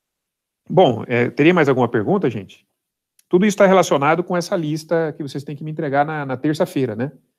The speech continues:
Até o horário de, da, da, da prova, né? Eu acho que ao fazer a, o, os, a lista, esses exercícios que faltam da lista, e tendo como referência esse material aqui, ó, cadê?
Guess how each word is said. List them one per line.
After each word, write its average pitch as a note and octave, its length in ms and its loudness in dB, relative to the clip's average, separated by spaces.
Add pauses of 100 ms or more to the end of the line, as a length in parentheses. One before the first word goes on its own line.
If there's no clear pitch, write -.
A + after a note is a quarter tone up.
(240)
Até D3+ 420 2
o C#3+ 240 0
horário C3+ 280 2
de, C3+ 180 -4
da, A#2+ 240 -2
da, A2+ 120 -4
da - 140 -4
prova, A#2+ 380 0
né? D3+ 220 -8 (1400)
Eu C#3+ 80 2
acho G3 160 4
que G#3 140 -4 (480)
ao D#3+ 140 4
fazer D#3+ 480 2
a, C3+ 240 2
o, A2+ 500 -6
os, A#2+ 300 -10
a B2 220 -4
lista, C3+ 480 -4
esses A#2 260 -10
exercícios A2+ 380 -6
que - 80 -14
faltam D3+ 380 0
da G#2+ 100 -4
lista, C3+ 440 0 (580)
e B2 140 -2
tendo E3+ 280 2
como D3+ 160 0
referência B2+ 480 0
esse B2+ 160 -10
material A#2+ 440 2
aqui, F3 240 -4
ó, C#3 140 0
cadê? - 340 -8